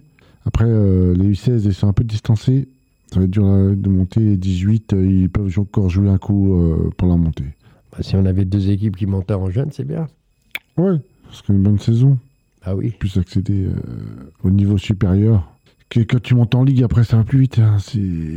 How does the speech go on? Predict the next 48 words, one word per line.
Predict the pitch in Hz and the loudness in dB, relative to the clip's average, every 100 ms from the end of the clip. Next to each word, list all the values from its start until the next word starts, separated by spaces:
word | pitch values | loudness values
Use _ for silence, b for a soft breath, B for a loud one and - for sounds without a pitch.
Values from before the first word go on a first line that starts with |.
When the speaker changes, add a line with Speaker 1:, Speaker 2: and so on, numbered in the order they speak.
| 80 67 | -10 -10
Speaker 1:
c'est, | 71 - 87 90 90 | -10 -6 -4 -4 -4
t'as | 92 | -4
plus, | 87 - 107 | -6 -2 0
les | 104 | 2
joueurs, | 98 110 | 2 2
ils | 98 | 0
partent | - | -2
plus, | - 117 120 123 127 | -2 0 2 2 2
les | 110 98 | 2 2
joueurs, | 87 104 90 | 2 2 2
ils | |
restent, | 85 107 120 107 107 - - | 2 2 4 4 2 -2 -10
t'as | 73 | -10
plus | - 95 | -4 -4
de | 95 | 0
monde, | 90 95 98 104 107 | 0 2 2 2 0
t'as | 95 | -2
plus | - 92 87 | -2 -4 -4
de | 85 | -4
qualité, | 85 92 - 107 101 | -2 -2 0 0 0
t'as | 90 | -2
plus | - 90 85 | -6 -8 -6
de | 69 65 - - - - | -8 -8 -10 -14 -14 -10
Speaker 2:
Ça | - 95 | -4 0
vient, | 95 120 127 135 139 139 113 | 0 2 2 2 2 2 2
ça | - 107 | 2 0
rentre, | 101 120 127 - | 2 2 0 0
ça | 110 | -4
sort, | 92 127 131 | -2 0 -2
ça | - 98 | -2 -2
vient. | 95 113 131 123 107 90 85 80 - | 0 2 2 4 2 0 -4 -8 -14
Ah | 80 | -10
bah, | 80 95 85 | -6 -6 -4
pour | 95 | -4
jouer | 87 92 | 0 0
en | 98 | 2
ligue, | 107 143 113 | 2 2 2
hein, | 101 | 0
tu | - | -2
sais, | 117 | -2
ça | 87 | 0
vient | 90 | -2
de | 90 | -2
partout, | 98 - - 95 | -4 -2 -2 2
hein. | 113 107 | 0 2
Speaker 1:
Ah | 95 | 0
bah | 80 78 90 | 0 0 0
oui. | 104 | 0